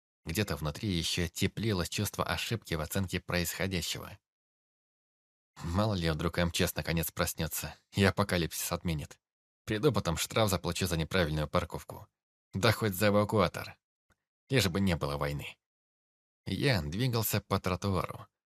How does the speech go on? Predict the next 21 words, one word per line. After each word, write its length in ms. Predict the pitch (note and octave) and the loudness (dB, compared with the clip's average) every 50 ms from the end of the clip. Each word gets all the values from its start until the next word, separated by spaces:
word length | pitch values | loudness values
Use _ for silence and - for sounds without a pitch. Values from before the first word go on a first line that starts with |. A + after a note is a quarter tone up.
| _ | _
Справа 460 | - - - - C3 C#3+ B2+ G#2 E2+ D2+ | -8 -6 -4 0 0 2 2 2 2 2
гомонящая 640 | D#2 E2+ F#2 G2 A#2+ B2 A#2+ G#2 - - G#2+ G#2+ | 2 0 2 2 2 2 2 2 2 2 0 2
дорога, 440 | F#2+ A#2 A2 G2 E2 D2+ - E2 - | 2 2 4 2 2 0 -2 -6 -4
забитая 460 | - F2 F2 E2+ F#2 - - E2+ D#2+ | 0 0 0 0 0 2 2 2 2
в 80 | D2+ F2 | 2 2
обе 240 | G2 G#2 F2 E2+ E2 | 0 0 0 0 -2
стороны 380 | - - A2 G#2 F#2 D#2+ D2 | -2 -2 0 0 0 0 0
машинами 640 | C#3+ C#3 - - - B2 A#2+ A2 G#2 G2+ G2 F#2 - - _ _ - | -2 -2 -2 -2 -2 0 0 0 2 2 2 0 -2 -6 _ _ 0
и 60 | G2+ | 2
местами 420 | G2 F2+ E2 - - A2 G#2 G2 | 2 2 2 0 0 0 2 2
дерущимися 600 | F2+ - F2+ G2 G2+ G2 - - F2+ F2+ - - E2+ | 2 2 2 2 2 0 0 0 0 0 -2 0 0
людьми. 400 | F2+ F#2+ E2+ D#2 D2 - - - _ _ _ _ - | -2 -2 -2 -2 -6 -6 -8 -14 _ _ _ _ -12
Слева 420 | - - - - A#2 B2+ B2+ C3 | -10 -8 -4 0 0 2 2 2
начинался 540 | C3 B2+ A#2 - F2 E2 D#2 C#2+ - - D#2+ | 2 2 0 0 0 0 0 -2 -2 -4 -4
лесопарк. 640 | D#2 D#2 - - E2 - D2+ - - - - - _ _ _ _ _ _ _ _ _ _ _ _ _ _ _ _ _ _ | -4 -4 -2 -4 -2 -2 -4 -6 -8 -10 -18 -20 _ _ _ _ _ _ _ _ _ _ _ _ _ _ _ _ _ _
О, 220 | - G2 F#2+ E2+ - - - - _ _ - | 0 2 2 2 0 -4 -10 -16 _ _ -6
вот 340 | E2 C#2 E2+ A2 G#2+ G2 | -4 -2 0 0 0 0
и 60 | G#2 G2 | -2 0
по 140 | - G2 | 0 0
тротуару 480 | F#2+ F#2+ F#2+ - G2 F#2 E2+ D2+ C#2+ E2 | 0 0 -2 0 2 2 2 2 0 -2
поехали. 580 | - - D2+ D2+ D2+ - - D#2 D2 D2+ - | -2 -2 -2 -2 -4 -4 -6 -6 -6 -8 -10